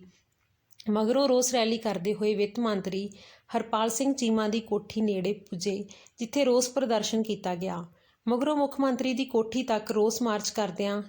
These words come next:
ਜਿਉਂ ਹੀ ਉਹ ਰਿਹਾਇਸ਼ੀ ਕਲੋਨੀ ਦੇ ਗੇਟ 'ਤੇ ਪੁੱਜੇ, ਤਾਂ ਪੁਲਿਸ ਵੱਲੋਂ ਰੋਕ ਲਿਆ ਗਿਆ। ਇਸ ਮੌਕੇ ਯੂਨੀਅਨ ਦੇ ਪ੍ਰਧਾਨ ਸੂਬਾ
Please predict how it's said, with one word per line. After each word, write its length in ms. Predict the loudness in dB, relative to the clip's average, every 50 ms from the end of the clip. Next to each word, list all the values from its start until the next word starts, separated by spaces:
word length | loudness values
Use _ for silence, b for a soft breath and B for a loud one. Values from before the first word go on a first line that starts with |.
| -14 -12
ਜਿਉਂ 300 | -4 0 2 2 2 2
ਹੀ 140 | 2 2 2
ਉਹ 120 | 2 2 2
ਰਿਹਾਇਸ਼ੀ 500 | 2 2 0 0 0 0 0 -2 -2 -2
ਕਲੋਨੀ 440 | -4 -4 -2 0 0 2 2 0
ਦੇ 140 | 2 0 0
ਗੇਟ 280 | 0 0 -2 -2 -2 -4
'ਤੇ 160 | -2 -2 -2
ਪੁੱਜੇ, 460 | -2 -2 -4 -4 -2 -2 -2 -4 -4 -6 B B B B B B
ਤਾਂ 100 | -4 -4
ਪੁਲਿਸ 400 | -2 0 0 0 0 0 0 0
ਵੱਲੋਂ 240 | 0 0 2 2 2
ਰੋਕ 260 | 2 2 2 2 0
ਲਿਆ 200 | -2 -2 0 -2
ਗਿਆ। 320 | -2 -2 -4 -4 -4 -4 -10 B B B B B B B B -2 -2
ਇਸ 180 | 0 0 2
ਮੌਕੇ 440 | 2 2 2 0 0 -2 0 2 2
ਯੂਨੀਅਨ 500 | 2 2 2 2 4 4 4 4 2 4
ਦੇ 100 | 2 2
ਪ੍ਰਧਾਨ 480 | 0 0 -2 0 0 2 2 2 0 0
ਸੂਬਾ 540 | 0 0 0 0 0 0 0 0 0 -2